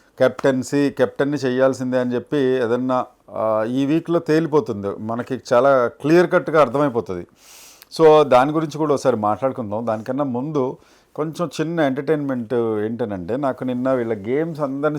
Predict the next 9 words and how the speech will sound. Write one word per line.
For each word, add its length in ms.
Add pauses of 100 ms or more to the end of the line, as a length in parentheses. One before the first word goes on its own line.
చూస్తే 400 (420)
ఒక్కొక్కళ్ళు, 540
కొంతమంది 440
సినిమా 280
డైలాగులు 420
గుర్తొచ్చాయి, 640
కొంతమంది 720
పాటలు 460
గుర్తొచ్చాయి, 640